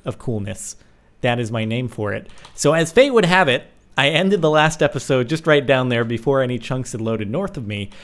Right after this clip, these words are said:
and then I walk over this hill, and BAM! It's amazing. Oh my gosh. This is actually kind of, kinda awesome. I, this, well, as you know, we've not run into this <laughs> structure before, and I'm kinda looking forward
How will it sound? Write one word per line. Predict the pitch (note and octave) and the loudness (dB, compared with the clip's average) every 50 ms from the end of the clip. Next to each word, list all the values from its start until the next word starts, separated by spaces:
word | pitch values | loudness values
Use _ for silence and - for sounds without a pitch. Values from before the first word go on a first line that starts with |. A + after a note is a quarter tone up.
| - - - - - | -20 -20 -20 -14 -8
and | - B2+ C3 | -4 -2 0
then | C3 | 2
I | C3 | 2
walk | C3 C3+ D3+ D3+ D3+ D#3 | 4 4 4 4 4 2
over | D#3 C#3+ C3+ | 2 2 2
this | C3+ C3 B2+ - | 0 0 0 0
hill, | C#3+ C#3 A#2+ G#2 G2+ F#2+ - - - - - | 0 0 0 -2 -4 -6 -12 -16 -14 -10 -8
and | B2 B2 | -6 -2
BAM! | - F#3 G3 G3 F#3+ D#3 A2+ F#2+ F#2 - - - - - - - - _ _ - - - - - - - - - - | 2 2 4 4 2 0 -2 -6 -10 -14 -16 -18 -20 -20 -20 -20 -20 _ _ -20 -20 -20 -20 -20 -20 -20 -18 -10 -6
It's | C#3+ D#3 D3+ - | -4 -4 0 2
amazing. | F#3 F#3 F#3 G3 G#3 G#3 G3+ F3+ C#3+ D#3 C3+ A2 G2 F2+ F#2 - - - - - - _ _ _ - | 2 4 4 6 6 6 4 4 2 2 -2 -2 -6 -10 -14 -14 -16 -16 -18 -20 -20 _ _ _ -12
Oh | - A#2+ B2+ | -8 -6 -4
my | B2+ A#2 G#2 G2+ - - | -4 -4 -6 -10 -12 -12
gosh. | - G#2+ G#2 G#2+ G2 - - - - - - - - - - | -10 -10 -8 -8 -10 -10 -12 -12 -14 -14 -16 -18 -16 -8 -6
This | D#3+ D3+ - | -4 -2 -2
is | D3 A#2+ | 0 0
actually | B2+ A#2 A2+ A2 A2+ - A#2 A2 | 2 0 0 -2 -6 -8 -8 -8
kind | A2 - C3 A#2 A2 G#2+ G#2 | -8 -8 -8 -8 -6 -6 -8
of, | G2 F#2+ - - - - _ _ _ - | -10 -10 -14 -20 -20 -20 _ _ _ -10
kinda | - - D#3 B2+ A#2+ A#2 | -6 -4 -4 -2 -2 -4
awesome. | A#2 A#2 G#2 G2+ G2+ - - A#2 G#2+ G#2+ - - - - - - - - - _ _ - | -6 -6 -6 -8 -8 -8 -8 -10 -10 -10 -10 -14 -18 -20 -20 -20 -20 -20 -20 _ _ -10
I, | C3 C#3+ D3+ D#3 D3+ C#3+ | -4 -2 0 0 0 -2
this, | B2+ B2+ D3+ D3+ - - - - | -2 -2 -4 -4 -4 -6 -8 -4
well, | B2+ B2+ C3 E3+ G#3+ G#3 G#3+ A#3 - - - _ - | 0 2 2 2 2 0 -4 -12 -20 -20 -14 _ 0
as | D#3 D#3+ D#3+ D3 B2+ | 2 2 2 2 2
you | D3+ | 0
know, | D#3 F3 E3+ D#3 D3 | 2 2 2 2 2
we've | C3+ C3 B2+ A#2+ A2+ | 0 0 0 0 2
not | C3+ D3 D#3 D#3 C#3+ | 2 0 0 0 0
run | B2+ B2+ A#2+ | -2 -2 -2
into | A#2+ A#2 A#2+ | -2 -2 -2
this | A2+ A#2 A2+ G#2 | -2 -2 -2 -4
<laughs> | - | 0
structure | - D3+ C3+ - - - B2+ | -2 -2 -2 -2 -8 -8 -4
before, | A#2+ A#2+ A2 - C3 B2+ E3+ G3 F#3 - - - - - - - | -4 -4 -2 -2 -2 0 0 -2 -4 -8 -14 -20 -20 -20 -12 -6
and | - F3+ | -2 0
I'm | F#3+ D3+ | 0 0
kinda | C#3 - - G#3 G#3 G#3 G3 | 0 0 0 0 2 2 2
looking | F#3+ F#3 F#3 F#3 - F#3 F3 F3 | 0 0 -2 -2 -2 -2 -2 -2
forward | E3 - G3 G3+ F#3+ D#3+ C#3 C3 C3 C3 B2+ | -2 0 0 0 2 2 2 0 0 -2 -4